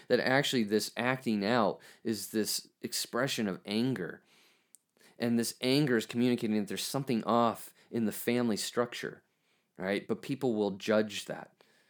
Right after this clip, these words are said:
They'll, they'll make them the scapegoat, the problem, the, the, uh, the identified problem or patient or whatnot. And they want fix. It happens all the time in therapy. Even with a couple I was working with, it's like,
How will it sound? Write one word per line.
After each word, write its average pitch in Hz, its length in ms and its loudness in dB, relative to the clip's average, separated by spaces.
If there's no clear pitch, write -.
They'll, 110 160 0
they'll 104 280 0
make 110 320 2
them 104 560 2
the 95 100 -4
scapegoat, 107 540 -2
the - 60 -6
problem, 87 680 0
the, 87 280 -6
the, 90 400 -8
uh, 82 360 -8
the 101 180 -6
identified 92 880 -2
problem 92 420 0
or 80 40 -12
patient 95 500 -8
or 82 60 -14
whatnot. 80 420 -16
And 104 140 -2
they 98 100 0
want 101 380 0
fix. - 340 -2
It 98 160 -6
happens 131 560 -4
all 120 160 0
the 127 100 -6
time 117 360 -2
in 87 100 -4
therapy. 104 540 -2
Even 131 300 0
with 123 120 2
a 117 60 2
couple 127 400 0
I 87 60 2
was 82 120 -6
working 90 260 -6
with, 82 200 -8
it's 90 160 -6
like, 92 220 -2